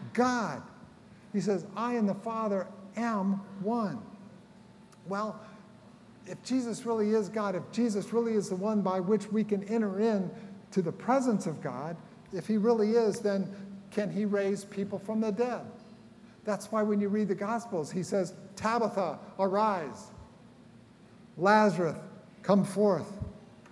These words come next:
Well, if he really is God, can he walk on water? Absolutely, he can walk on water. Can he control the seas? And he commands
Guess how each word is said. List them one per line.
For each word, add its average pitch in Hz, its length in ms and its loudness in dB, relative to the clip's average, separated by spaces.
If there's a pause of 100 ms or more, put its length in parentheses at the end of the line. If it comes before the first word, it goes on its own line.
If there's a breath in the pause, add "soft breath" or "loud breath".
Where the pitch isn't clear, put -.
(340 loud breath)
Well, 208 200 2
if 208 120 -2
he 214 80 0
really 214 360 2
is 208 180 2
God, 208 320 -2 (240 loud breath)
can 220 160 4
he 208 80 4
walk 208 400 4
on 208 200 4
water? 202 400 2 (840)
Absolutely, 208 640 2
he 156 100 -2
can 160 220 -4
walk 165 260 -2
on 160 180 -6
water. 156 220 -2
Can 208 220 -2
he 208 80 0
control 214 600 0
the 202 140 -2
seas? 214 640 -6 (320 loud breath)
And 208 100 2
he 190 80 4
commands 202 960 4